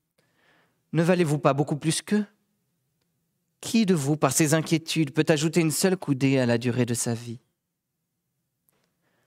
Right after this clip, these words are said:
Et pourquoi vous inquiétez au sujet du vêtement ?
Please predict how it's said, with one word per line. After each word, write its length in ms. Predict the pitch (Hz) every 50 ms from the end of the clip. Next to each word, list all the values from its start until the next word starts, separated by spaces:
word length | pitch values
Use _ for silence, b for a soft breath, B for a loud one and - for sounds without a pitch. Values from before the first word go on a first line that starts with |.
| _ _ _ _ _ _ 127
Et 60 | 123
pourquoi 340 | - 143 147 - - 165 151
vous 180 | 160 151 143
inquiétez 320 | 156 139 - 156 - - 160
au 80 | 151
sujet 300 | 143 - 156 151 139 160
du 100 | 147 151
vêtement ? 520 | 143 135 160 156 - - 180 175 175 170